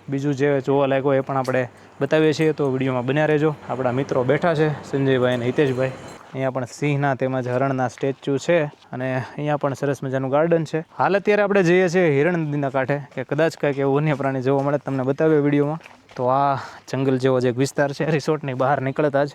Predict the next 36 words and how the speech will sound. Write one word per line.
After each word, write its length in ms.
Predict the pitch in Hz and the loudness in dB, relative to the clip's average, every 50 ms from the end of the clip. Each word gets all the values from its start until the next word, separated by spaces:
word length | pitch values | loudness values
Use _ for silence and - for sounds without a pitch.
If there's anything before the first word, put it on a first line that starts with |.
| - - - | -12 -14 -8
જે 340 | 127 123 123 123 123 123 113 - - - - | -4 -2 0 0 0 -2 -2 -6 -12 -14 -8
જોવા 200 | - 127 127 123 | -4 -2 -2 0
જઈએ 260 | 113 120 143 160 170 | 0 2 2 2 2
છીએ. 260 | 147 - - 135 143 151 - _ _ _ | 2 0 0 -2 -4 -4 -8 _ _ _
તો 100 | - - | -8 -4
હાલ 240 | 131 127 135 165 170 | 0 0 2 2 2
અત્યારે 280 | 175 160 - 175 175 165 | 0 2 2 2 4 4
આપણે 200 | 160 - 165 151 | 2 2 2 2
આવી 180 | 156 165 165 | 2 2 2
ગયા 200 | 156 151 156 147 | 2 2 2 2
છીએ 260 | 131 - 139 135 147 143 | 2 2 2 2 2 2
આ 100 | 139 131 | 2 0
હિરણ 440 | 123 - - - 143 143 170 165 | -4 -6 -4 0 0 2 2 2
નદીના 340 | 151 147 143 143 147 139 120 | 0 0 2 2 0 0 0
કાંઠે 320 | 110 - 143 156 - 185 185 | -2 -2 -2 0 0 0 -2
અને 320 | 180 - - 131 123 123 | -2 -6 -12 -8 -6 -4
અમે 280 | 127 143 147 147 139 127 | -2 -2 0 0 0 0
જોવા 240 | 123 135 143 139 | 2 2 2 2
માટે 200 | 131 131 131 123 | 2 0 0 2
આવ્યા 180 | 131 131 131 123 | 4 4 4 2
છીએ 180 | 123 - 127 120 | 2 0 -2 -2
મગરભાઈ. 560 | 120 123 139 147 160 147 135 135 135 131 117 - - - | -2 0 2 2 2 2 2 0 0 -2 -4 -8 -6 -4
કદાચ 240 | 131 131 131 120 | 0 0 0 0
જોવા 220 | 113 131 131 135 127 | 0 0 0 0 0
મળે 180 | 127 131 135 | 0 0 0
તો 100 | 127 - | 0 -2
તમને 240 | - - 131 123 120 | -4 -6 -4 -4 -4
બતાવીએ. 480 | 117 131 147 - 170 160 139 123 135 139 - _ - | -2 -2 0 2 2 2 2 0 -2 -4 -10 _ -8
તો 80 | - 117 | -4 -2
આ 180 | 120 127 131 | 0 0 0
છે 140 | 123 - - | 0 -2 -2
આ 140 | 120 123 120 | -2 0 0
હિરણ 260 | 110 117 123 131 127 | -2 -2 -2 -2 -2
નદી 340 | 120 120 123 131 151 175 160 - _ _ _ _ _ _ _ _ _ _ _ _ _ _ _ _ - - _ _ _ _ _ _ _ _ _ _ _ _ _ _ _ - - - | -2 -4 -2 0 0 0 0 -2 _ _ _ _ _ _ _ _ _ _ _ _ _ _ _ _ -20 -20 _ _ _ _ _ _ _ _ _ _ _ _ _ _ _ -20 -18 -14
અને 180 | 123 120 117 | -12 -12 -12
સામે 840 | 117 - - 135 151 165 170 165 165 165 160 156 160 160 156 156 | -8 -4 -2 0 0 0 0 0 0 0 0 0 0 0 0 -2